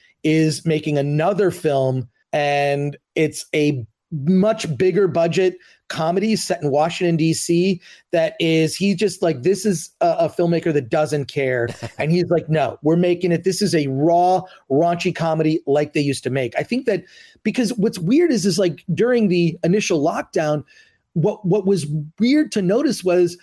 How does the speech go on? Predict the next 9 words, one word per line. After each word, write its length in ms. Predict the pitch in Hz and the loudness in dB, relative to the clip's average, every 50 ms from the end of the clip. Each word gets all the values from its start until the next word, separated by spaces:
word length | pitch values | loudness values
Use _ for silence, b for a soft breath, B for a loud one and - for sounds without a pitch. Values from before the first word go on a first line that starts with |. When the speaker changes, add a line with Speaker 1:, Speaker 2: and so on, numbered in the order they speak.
| b b b b - | b b b b 0
Speaker 1:
without 460 | 170 196 185 - - 170 190 214 214 | 0 0 0 -2 -2 -2 0 0 2
any 420 | 208 196 190 180 175 170 160 131 _ _ _ _ | 2 2 2 2 2 0 0 -4 _ _ _ _
theatrical 760 | - - 165 156 151 185 185 - 180 - 170 156 147 123 - _ _ _ _ | -4 -2 0 0 0 -2 -4 -8 -4 -2 0 0 0 -2 -6 _ _ _ _
films, 360 | 175 160 156 156 147 135 - _ _ _ _ _ - | 0 0 0 0 -4 -6 -8 _ _ _ _ _ -4
you 80 | 165 | -2
know, 100 | 147 139 | -2 -2
coming 300 | - - 165 151 151 147 | -2 -4 -4 -4 -4 -4
from 160 | - - 135 123 | -4 -4 -6 -6
studios, 560 | - - 269 311 302 226 185 160 156 165 | -4 -2 0 2 2 2 2 2 2 0